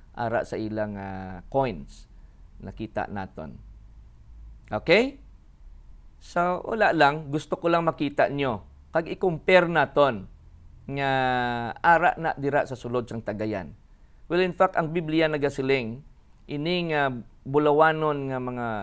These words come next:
pagtulunan nga ginatan-aw naton karon. Nga hindi ini nagakahulugan nga gina away naton ang mga Roman Catholic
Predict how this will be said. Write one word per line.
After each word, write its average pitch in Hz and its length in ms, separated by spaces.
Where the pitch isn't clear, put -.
pagtulunan 147 560
nga 135 160
ginatan-aw 131 560
naton 117 320
karon. 95 400
Nga 139 560
hindi 147 480
ini 160 480
nagakahulugan 147 960
nga 139 140
gina 139 400
away 117 400
naton 135 480
ang 117 240
mga 113 480
Roman 117 320
Catholic 113 480